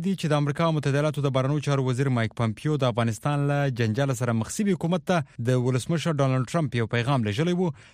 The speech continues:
چې باید خپل منځي اختلافات پای ته ورسوي او له طالبانو سره یوې هوکړې ته ورسیږي. او که داسې ونه سي، امریکا د یو میلیارډ ډالرو د مرستې بندولو سربیره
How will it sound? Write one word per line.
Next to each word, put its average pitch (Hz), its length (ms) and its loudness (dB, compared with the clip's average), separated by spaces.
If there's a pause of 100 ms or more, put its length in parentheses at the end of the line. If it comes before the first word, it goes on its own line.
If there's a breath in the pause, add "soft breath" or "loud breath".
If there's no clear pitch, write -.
(140)
چې 117 200 -2
باید 160 200 -2
خپل 139 260 0
منځي 131 340 0
اختلافات 123 560 -2
پای 131 180 0
ته 147 80 0
ورسوي 170 400 -2 (220)
او 123 40 4 (100)
له 131 120 -2
طالبانو 135 420 2
سره 139 200 2
یوې 127 280 0 (120)
هوکړې 131 320 -2
ته 131 140 2
ورسیږي. 104 480 -2 (440 loud breath)
او 110 180 0
که 131 60 4
داسې 131 320 0
ونه 151 160 2
سي، 196 180 -2 (460 loud breath)
امریکا 123 300 0 (180)
د 135 100 2
یو 151 100 0 (140)
میلیارډ 147 400 0
ډالرو 139 260 0
د 131 160 0
مرستې 135 380 -2
بندولو 127 340 0
سربیره 127 400 -2